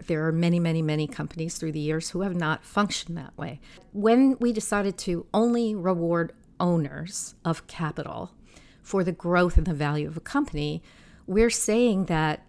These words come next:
the fruits of the labor of the people who are making that growth happen don't also belong to those laborers. So what shifted was this kind of three-legged stool that used to exist, government, labor, and business.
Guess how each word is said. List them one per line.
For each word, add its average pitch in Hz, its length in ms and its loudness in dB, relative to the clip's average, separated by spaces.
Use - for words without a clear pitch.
the 175 120 -2
fruits 240 440 2
of 190 120 -2
the 165 100 -2
labor 170 640 -2
of 170 80 -6
the 175 80 -6
people 208 340 -2
who - 100 -6
are 143 120 -2
making 170 580 -2
that 143 220 -4
growth 135 240 -10
happen - 420 -8
don't 240 380 2
also 240 380 4
belong 175 400 2
to 170 100 -6
those 160 240 -2
laborers. - 720 -8
So 214 200 0
what 208 180 2
shifted 269 540 -2
was 175 420 2
this 180 400 2
kind 220 380 2
of 160 180 2
three-legged 202 920 0
stool 202 420 0
that - 100 -10
used 151 260 -8
to 156 80 -6
exist, - 640 -10
government, 151 440 -4
labor, 156 380 -4
and 165 200 -2
business. 160 480 -4